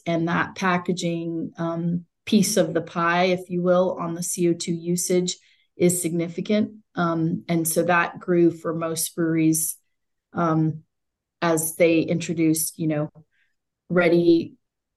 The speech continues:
to go beers or increase their distribution network supply to retail to just gain customers when the breweries were closed. So,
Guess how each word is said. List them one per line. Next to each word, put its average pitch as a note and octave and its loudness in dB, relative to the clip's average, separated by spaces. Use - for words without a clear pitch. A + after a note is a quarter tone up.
to G#3 2
go E3 4
beers F3 -2
or D#3+ -2
increase E3 -4
their D#3+ -4
distribution D#3+ -4
network D#3+ -6
supply E3+ -2
to E3 -6
retail E3 -4
to - -10
just - -6
gain E3 0
customers D#3+ -4
when D#3+ -2
the D#3+ 0
breweries D#3+ -2
were - -8
closed. F3 -2
So, E3 0